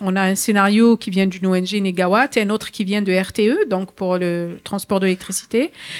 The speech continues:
et un autre qui vient de l'adem, l'Agence de la transition écologique, qui est d'ailleurs le, le scénario le plus complet qui existe aujourd'hui. Euh, après, euh,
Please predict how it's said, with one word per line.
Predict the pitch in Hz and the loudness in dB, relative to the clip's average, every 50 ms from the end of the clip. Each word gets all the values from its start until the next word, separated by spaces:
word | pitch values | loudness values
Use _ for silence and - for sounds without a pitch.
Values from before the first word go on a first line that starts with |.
| - - - | -10 -4 0
et | 196 | 2
un | 190 196 | 4 6
autre | 226 294 330 - - | 6 4 4 2 -2
qui | - - 208 | -2 -2 0
vient | 202 226 247 | 0 2 2
de | 240 226 220 | 4 4 4
l'adem, | 208 208 208 196 180 165 160 175 175 - | 4 4 4 2 2 0 0 -4 -6 -4
l'Agence | 190 196 196 190 196 196 226 233 - - 185 | -2 -2 -2 -2 -2 -2 -2 -4 -4 -4 0
de | 202 196 190 190 185 185 | 2 4 4 4 2 2
la | 196 185 | 0 -2
transition | - - 220 208 202 208 - - 208 196 | -2 -2 -2 -2 -2 -2 -4 -2 -2 -2
écologique, | 190 190 - 196 185 175 175 190 285 320 - 320 247 - - - - - - 381 | -2 -4 -2 -2 -2 0 0 2 0 0 0 -2 -4 -4 -6 -14 -14 -14 -14 -6
qui | - 240 | 0 2
est | 233 208 | 4 6
d'ailleurs | 220 214 220 247 240 220 | 6 6 6 6 4 4
le, | 208 214 208 196 | 4 4 4 2
le | 202 214 | 2 0
scénario | 208 - - 247 220 208 208 220 269 285 | 0 0 0 0 2 2 2 2 2 2
le | 233 226 | 2 0
plus | - - 247 262 240 | 0 0 0 0 0
complet | - 240 233 - 220 - | 0 0 0 0 0 -2
qui | - - 208 | 0 -2 -4
existe | 196 185 190 226 - - - | -4 -4 -4 -6 -6 -4 -4
aujourd'hui. | 208 190 196 185 180 185 170 - - - - - - - - - - - - | -2 0 0 0 -2 -2 -6 -14 -14 -20 -20 -20 -18 -18 -16 -16 -14 -6 0
Euh, | 208 208 196 196 196 185 185 185 - - - | 4 4 6 6 4 2 2 0 -2 0 0
après, | 220 - - - - 381 415 403 370 311 - - - | -2 0 0 0 2 4 4 4 4 2 -2 0 2
euh, | 220 202 196 185 185 185 180 180 180 185 | 4 4 6 6 4 2 2 0 -2 -4